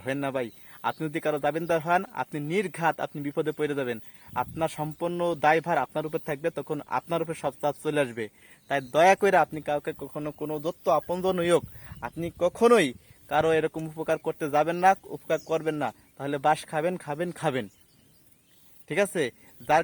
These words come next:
এই কথাটা আমি বলতেছি যে, দেখুন, আমি একজনের জামিনদার হয়ে আজকে আমি বিপদে, আজকে আমি আমার ছেলে, বউ, ছেলে মেয়ে নিয়ে আমি চলতে পারতেছি না। আমার নিজে, নিজেরই কষ্ট হয়। আমি ছোট একটা দো-, দোকানদারি করি, ছোট ব্যবসা করি,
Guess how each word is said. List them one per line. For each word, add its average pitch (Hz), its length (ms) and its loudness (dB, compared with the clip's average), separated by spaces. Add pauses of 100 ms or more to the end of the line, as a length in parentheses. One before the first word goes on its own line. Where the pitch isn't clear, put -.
(120)
এই 160 260 -2
কথাটা 170 280 0
আমি 165 160 -2
বলতেছি 175 640 -4 (380)
যে, 151 200 2 (200)
দেখুন, 156 320 -2
আমি 156 260 0
একজনের 175 320 -2
জামিনদার 175 460 2
হয়ে 185 140 0
আজকে 175 220 0
আমি 156 140 -4
বিপদে, 147 460 -2 (240)
আজকে 127 220 -6
আমি 156 160 -2
আমার 151 200 0 (320)
ছেলে, 139 220 -4
বউ, 143 260 -6
ছেলে 143 240 -6
মেয়ে 143 180 -6
নিয়ে 143 180 -4
আমি 139 180 -4
চলতে 143 200 -6
পারতেছি 135 340 -6
না। 113 160 -6 (880)
আমার 139 280 0 (380)
নিজে, 143 300 -2 (140)
নিজেরই 190 540 6
কষ্ট 165 260 -4
হয়। 151 100 2
আমি 147 400 -2
ছোট - 120 -8
একটা 151 180 -2
দো-, 135 120 -8
দোকানদারি 143 500 -4
করি, 139 300 -6 (240)
ছোট 151 140 -6
ব্যবসা 147 340 -2
করি, 135 280 -6